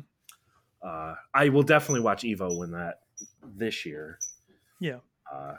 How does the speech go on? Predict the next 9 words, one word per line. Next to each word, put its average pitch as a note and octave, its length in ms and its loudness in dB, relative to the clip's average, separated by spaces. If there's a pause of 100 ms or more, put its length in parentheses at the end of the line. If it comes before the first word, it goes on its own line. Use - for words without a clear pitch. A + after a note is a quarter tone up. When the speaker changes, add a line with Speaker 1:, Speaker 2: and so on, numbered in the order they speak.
(120)
Speaker 1:
'cause, G#2+ 180 -4
like, G2+ 160 -2 (420)
last C#3 360 4
year A2 120 2
had G#2 120 2
a F#2+ 60 0
whole F#2 180 0
thing E2+ 320 -8
with, D2+ 160 -12